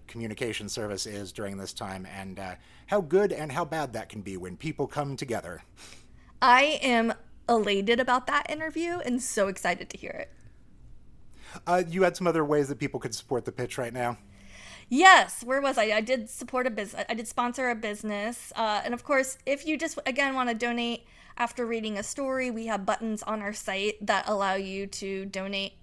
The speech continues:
Speaker 2: uh, in any amount. Uh, you can also become a, a frequent flyer, if you will, with the pitch and, uh, donate once a month, uh, or once whatever time period you deem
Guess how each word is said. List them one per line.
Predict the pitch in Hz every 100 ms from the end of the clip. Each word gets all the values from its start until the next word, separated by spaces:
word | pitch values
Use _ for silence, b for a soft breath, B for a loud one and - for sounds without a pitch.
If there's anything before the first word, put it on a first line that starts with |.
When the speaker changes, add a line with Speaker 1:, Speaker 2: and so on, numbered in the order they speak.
| -
Speaker 2:
uh, | 190 185 185 -
in | 208 202
any | 214 208 202
amount. | 196 190 214 - B B B
Uh, | 196 214 202
you | 233
can | 269
also | 254 262 254
become | 247 - 233 -
a, | - 220 214 196 -
a | -
frequent | 277 247 -
flyer, | - 233 214 214 294 320 -
if | 277
you | 240
will, | 233 208 247
with | 247
the | -
pitch | - 233 262 - -
and, | - 240 220 208 214
uh, | 202 196
donate | 214 214 220 156
once | 208 208
a | 220
month, | 190 269 - - B B B -
uh, | 208 190 190 190 202
or | 190 196
once | 196 202 214 -
whatever | 196 196 202 196 196 - - -
time | - 190 202
period | 202 190 185
you | 175 185 190 196 - 214
deem | 190 202 202 208